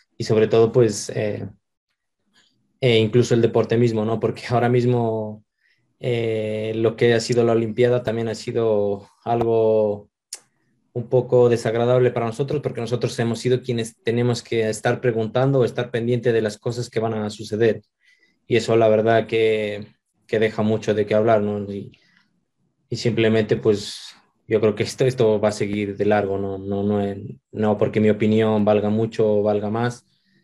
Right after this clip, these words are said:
pero realmente afecta mucho a los deportistas que, que vienen detrás, ¿no? Porque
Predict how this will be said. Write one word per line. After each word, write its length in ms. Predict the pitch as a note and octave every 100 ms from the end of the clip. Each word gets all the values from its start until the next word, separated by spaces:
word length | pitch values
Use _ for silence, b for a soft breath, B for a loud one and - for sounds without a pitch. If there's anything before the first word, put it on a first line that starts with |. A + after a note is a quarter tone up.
| _ _ -
pero 600 | G#2+ G#2+ G#2 G#2 G#2 G#2
realmente 1300 | G#2+ A2 A2 G2 A2 A2 G#2+ G#2 G2+ G2 G2+ G2+ _ _ _ _ _
afecta 340 | G#2+ A#2+ A#2 A2+
mucho 380 | A#2 A2+ A2
a 120 | G#2+ G#2+
los 260 | G#2 G#2
deportistas 600 | A2 G#2+ G2+ A#2+ A2 G#2
que, 320 | - G#2+ G#2 G#2
que 120 | A2
vienen 300 | A2 G#2+ G#2
detrás, 360 | G2+ A2 G2+
¿no? 160 | G2 G2
Porque 560 | - - G2+ G2+ G2